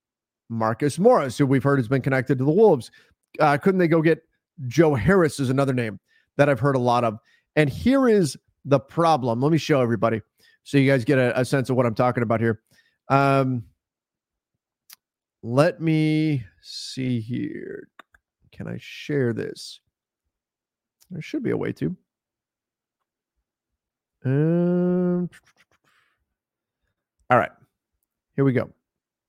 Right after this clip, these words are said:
I'll actually be able to do this now. Here's the Lakers salary cap sheet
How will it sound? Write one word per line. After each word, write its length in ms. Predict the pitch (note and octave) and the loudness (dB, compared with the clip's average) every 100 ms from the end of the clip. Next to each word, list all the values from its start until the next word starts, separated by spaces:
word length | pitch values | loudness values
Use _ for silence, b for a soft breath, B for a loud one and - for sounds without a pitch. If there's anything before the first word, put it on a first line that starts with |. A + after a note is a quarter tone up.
| _ _ _ _ _ - | _ _ _ _ _ -6
I'll 240 | A2+ - C#3+ | -6 -2 0
actually 420 | D3+ - D3 B2+ | 0 0 0 2
be 80 | B2+ | 2
able 100 | A#2+ | 0
to 100 | A#2+ | 0
do 120 | A#2+ | 0
this 160 | A2 | 0
now. 180 | A2+ G2 | -2 -2
Here's 320 | G#2+ G#3 A3+ | 2 4 4
the 80 | G3+ | 4
Lakers 340 | G3 F#3 D#3 - | 4 2 0 0
salary 300 | C3+ C#3 B2 | 2 2 0
cap 220 | C3+ - | -2 -2
sheet 260 | C#3 C3+ | -4 -4